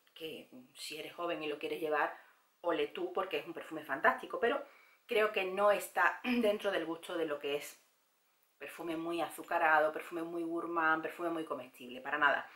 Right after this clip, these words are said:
Es un cítrico muy verde, aromático, tiene,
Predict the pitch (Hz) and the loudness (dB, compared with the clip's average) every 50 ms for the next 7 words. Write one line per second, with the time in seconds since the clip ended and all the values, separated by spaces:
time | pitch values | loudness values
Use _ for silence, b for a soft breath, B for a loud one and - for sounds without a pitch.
0 | B B B B B B B 254 262 285 294 269 - 269 - 240 247 240 - 214 | B B B B B B B -4 -2 -2 -2 -2 -4 -4 -6 -6 -6 -4 -2 0
1 | 208 208 208 208 208 214 214 220 220 214 208 214 202 208 196 196 202 247 285 - | 0 0 -2 -4 -4 -2 -2 0 0 4 6 6 6 6 6 2 0 0 -2 -6
2 | _ _ _ _ _ _ _ _ _ _ _ _ _ _ _ _ - 185 170 165 | _ _ _ _ _ _ _ _ _ _ _ _ _ _ _ _ -10 -6 -4 -2
3 | 170 165 175 196 202 196 - 180 170 - - 196 208 214 - - - - 190 185 | -2 2 4 4 4 4 2 -4 -8 -4 0 0 2 2 0 -2 -8 -8 -6 -6
4 | 180 185 185 180 180 180 180 180 175 - | -4 -4 -4 -4 -4 -4 -4 -4 -6 -8